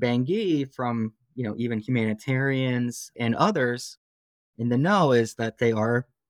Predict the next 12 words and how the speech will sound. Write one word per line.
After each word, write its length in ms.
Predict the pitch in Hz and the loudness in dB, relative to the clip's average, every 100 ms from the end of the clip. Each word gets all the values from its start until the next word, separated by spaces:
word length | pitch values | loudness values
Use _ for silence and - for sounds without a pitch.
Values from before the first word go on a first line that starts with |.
| _ _ | _ _
thankful 580 | 139 175 - 110 104 117 _ _ _ _ - | 4 4 2 -4 -4 -8 _ _ _ _ -6
for 200 | 113 107 | -4 -2
Wagner 460 | 101 101 104 104 | -2 -4 -6 -6
having 520 | 98 101 101 101 101 - _ _ - | -4 -6 -6 -8 -8 -12 _ _ -10
defended 480 | 107 110 107 104 101 | -4 0 0 0 -2
Bangui 420 | 104 104 127 110 | -4 -2 0 0
at 120 | 101 | 0
that 180 | 101 - | -8 -4
time. 380 | 147 135 104 101 _ _ _ _ _ _ _ _ | -2 0 -2 -8 _ _ _ _ _ _ _ _
And 160 | 127 131 | 0 2
the 80 | 117 | 4
counteroffensive, 1000 | 156 151 143 123 - 151 160 131 113 | 6 8 8 6 6 4 2 0 0